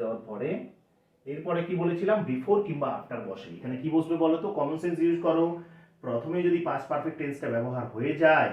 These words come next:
তারপরে কি বসবে? তারপরে before বসবে, কারণ পাস্ট পারফেক্ট টেন্সটা কার আগে থাকে? Before এর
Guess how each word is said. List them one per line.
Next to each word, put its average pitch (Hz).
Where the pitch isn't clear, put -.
তারপরে 120
কি 131
বসবে? 139
তারপরে -
before 165
বসবে, 120
কারণ 123
পাস্ট 127
পারফেক্ট 123
টেন্সটা 123
কার 139
আগে 185
থাকে? 202
Before 117
এর 190